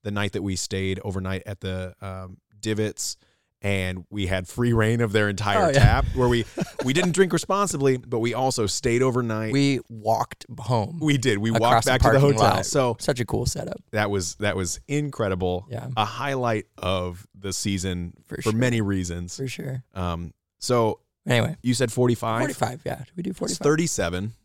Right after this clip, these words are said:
Speaker 2: Okay.
Speaker 1: So it's a little bit smaller than last year. It's a little
Speaker 2: More
Speaker 1: over half, but
Speaker 2: more than, um, our offense averaged per game.
Speaker 1: Yeah, if we're talking about beers versus points.
Speaker 2: Yeah.
Speaker 1: So thirty-seven beers.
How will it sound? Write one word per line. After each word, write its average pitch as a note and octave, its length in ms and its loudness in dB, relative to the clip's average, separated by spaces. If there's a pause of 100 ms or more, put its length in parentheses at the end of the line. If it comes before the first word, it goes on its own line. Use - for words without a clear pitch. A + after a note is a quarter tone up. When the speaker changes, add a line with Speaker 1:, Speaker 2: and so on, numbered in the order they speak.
(160)
Speaker 2:
Okay. C#3 300 -8
Speaker 1:
So C3 120 0
it's B2+ 100 -2
a D3 40 2
little C#3 240 4
bit C#3+ 140 -4
smaller A#2+ 320 -4
than A2 120 -2
last F#2+ 320 -6
year. G2+ 260 -4
It's - 160 -4
a - 60 2
little C#3+ 180 4
Speaker 2:
More C#3+ 100 4
Speaker 1:
over A2+ 140 0
half, F#2 400 -2
but A2+ 280 -6 (320)
Speaker 2:
more C3+ 340 -2
than, A2+ 460 -2 (220)
um, G#2+ 300 -4
our C3+ 300 -4
offense C3+ 500 -8
averaged A#2+ 500 -6
per C3+ 140 -2
game. E3 340 -8 (180)
Speaker 1:
Yeah, E3+ 300 -6 (360)
if A#2 140 -6
we're B2 60 0
talking B2 300 -4
about A#2+ 240 -6
beers G#2+ 220 -4
versus B2 280 -8
points. - 480 -14
Speaker 2:
Yeah. - 120 -18 (160)
Speaker 1:
So C3+ 100 -2
thirty-seven E3 560 0
beers. G2+ 400 -2